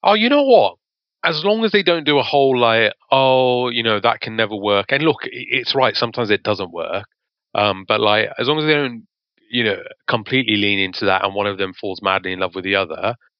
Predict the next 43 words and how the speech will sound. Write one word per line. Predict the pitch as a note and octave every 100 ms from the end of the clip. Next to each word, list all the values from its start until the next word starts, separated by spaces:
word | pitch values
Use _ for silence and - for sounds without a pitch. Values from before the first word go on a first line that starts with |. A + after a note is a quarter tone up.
| _ _
I'm | - D#3
kind | D3 - E3+ F#3+ F#3+
of | G3
fine | - D3 E3
with | E3+
that. | E3+ G#3 - _
And, | C3 C3+
and | C3 C3+
you | C#3 C3+
got | D#3+ D3
the |
sense | C3+ C#3+ C#3 -
that, | B2+ A2
like, | A2 A2
and | C3
it | C3+ C#3+
reminds | C3+ D3 D#3 E3+ C3+
me, | C3+
it |
sounds | B2 D3+ C#3+
really | A#2+ C3 C3 A2+
similar | - A#2 A2
to | -
the | G#2
scene | - A2 G2+
that | G2
Kira | - G#2+ G2 F#2 -
had | - G2+
with | F#2 F#2+ -
Stacey. | - G#2+ G2+ - E2+ - G#2+ A#2 _ _ _ _
Um, | G#2+ G2 G2 F#2+ F#2+ F#2 F#2+ _ _ _
and | G#2 G2+ G2+ G2 G2+ G2+ G2 G2 _ _ _ _
I | A#2
feel | - F3
like | E3
maybe | C3 C3+ C#3+ C3
that's | B2+ B2
his | - G#2+
vibe, | G#2+ G#2+ G#2+
that's | G#2 G#2 -
where | G#2
he's | F#2+
at, | G#2+ G2+ G2